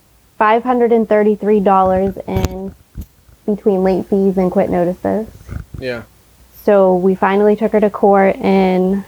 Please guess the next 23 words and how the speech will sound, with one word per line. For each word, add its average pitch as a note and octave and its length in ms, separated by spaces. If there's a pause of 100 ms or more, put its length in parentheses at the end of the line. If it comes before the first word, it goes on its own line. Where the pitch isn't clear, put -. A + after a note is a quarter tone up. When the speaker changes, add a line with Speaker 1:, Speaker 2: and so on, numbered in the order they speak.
Speaker 1:
or F#3 200
the F3+ 80
management F#3 480
company, E3+ 580 (580)
'cause F#3 160
now F#3 160
this F3+ 180
is F3+ 100
all E3+ 140
under F3+ 200
management. E3+ 640 (920)
So, F#3 760 (520)
including A#3 480
all G#3+ 120
the G#3 120
court A#3+ 400
fees, A#3 420
the A3 100
late G#3 320
fees, G#3+ 340
quit - 260
notices. G#3 800 (400)
Um, F#3 680